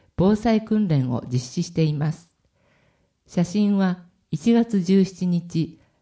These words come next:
地震発生時の避難訓練を実施した時の様子です。事前には、震災映像の視聴や、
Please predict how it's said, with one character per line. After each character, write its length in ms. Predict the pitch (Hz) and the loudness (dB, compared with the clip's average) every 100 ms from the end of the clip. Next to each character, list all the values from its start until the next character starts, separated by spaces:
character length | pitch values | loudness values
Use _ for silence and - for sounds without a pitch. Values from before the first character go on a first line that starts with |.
| _ _ | _ _
地 120 | 175 | 0
震 240 | 180 240 226 | 2 2 2
発 240 | 214 202 | 0 -2
生 180 | - 214 | 0 0
時 140 | 180 135 | 0 -2
の 120 | 127 | -2
避 140 | 147 | 0
難 220 | 196 214 | 2 0
訓 260 | 208 202 202 | 0 0 2
練 220 | 160 131 | 0 0
を 80 | 131 | -2
実 140 | 139 | -2
施 240 | 139 - 190 | -4 -2 -2
し 40 | |
た 120 | 190 | -2
時 220 | 185 180 151 | -2 -2 -2
の 100 | 127 | -2
様 220 | 131 131 | -2 -4
子 140 | - | -8
で 140 | - 143 | -8 -8
す。 220 | - _ _ _ _ _ _ _ _ _ _ | -10 _ _ _ _ _ _ _ _ _ _
事 140 | 170 175 | -4 2
前 180 | 226 226 | 4 4
に 160 | 220 | 4
は、 260 | 180 160 156 _ _ | 4 4 0 _ _
震 260 | - 226 233 | -2 2 2
災 280 | 233 226 220 | 4 4 4
映 180 | 220 | 4
像 220 | 190 156 131 | 4 2 2
の 120 | 127 | -2
視 160 | - | -4
聴 240 | - 160 156 | 2 4 4
や、 260 | 147 147 | 2 -4